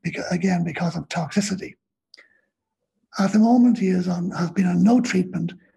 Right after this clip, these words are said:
for a period of almost four years and remains very well with normal blood counts, and his transcript level, again, is very low at less than ten to the minus four by quantitative P C R.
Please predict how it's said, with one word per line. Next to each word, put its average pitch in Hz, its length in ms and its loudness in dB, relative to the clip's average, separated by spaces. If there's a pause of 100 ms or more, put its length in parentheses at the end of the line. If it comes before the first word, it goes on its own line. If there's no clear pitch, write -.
(220)
for 175 120 -6
a 170 40 -6
period 180 240 0
of 180 80 -4
almost 220 500 2
four 185 240 -8
years 160 560 -6 (500)
and 165 120 -2
remains 180 720 0 (320)
very 240 260 4
well 175 580 -4 (300)
with - 140 -2
normal 220 320 6
blood - 300 -8
counts, 160 640 -6 (840)
and 170 200 -2
his 165 140 -8
transcript 185 540 -4
level, 165 400 -4 (400)
again, 170 300 -2
is 147 100 -10
very 202 280 2
low 165 440 -6 (280)
at 170 120 -4
less 170 280 -2
than 160 180 -6
ten 175 260 0
to 165 160 -8
the 165 80 -6
minus 165 380 -4
four - 480 -6 (440)
by 165 380 -4 (320)
quantitative 170 600 -4
P 175 200 -2
C 170 220 -4
R. 156 240 -6